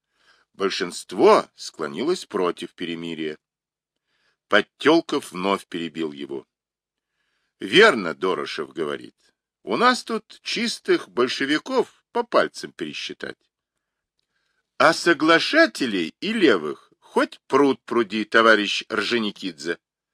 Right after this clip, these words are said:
Оттого и разногласия вскипают. Из Москвы одни директивы, от наших политических товарищей другие. Вот так и варимся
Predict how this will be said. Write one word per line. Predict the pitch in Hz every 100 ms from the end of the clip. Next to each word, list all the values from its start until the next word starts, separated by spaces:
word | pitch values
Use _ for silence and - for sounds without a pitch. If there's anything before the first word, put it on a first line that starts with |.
| _ _ _ -
Оттого | 92 - 113 110 190
и | 185 - 101 98 85
разногласия | - 101 87 92 87 170 262 - 196 120 73
вскипают. | - - 110 - 60 - _ _ _ _ _ _ _ _ _ _ _ _ _ -
Из | 127 139
Москвы | 196 214 - 254 277 - -
одни | 113 165 120
директивы, | 120 131 135 - 143 139 139 _ _ _ -
от | 135 170
наших | 190 - 180 -
политических | - 165 165 233 - - 80 - _ _
товарищей | - 95 73 64 - -
другие. | - 120 98 98 135 _ _ _ _ _ _ -
Вот | - -
так | 180 -
и | 233 220
варимся | 90 107 180 220 196 - 117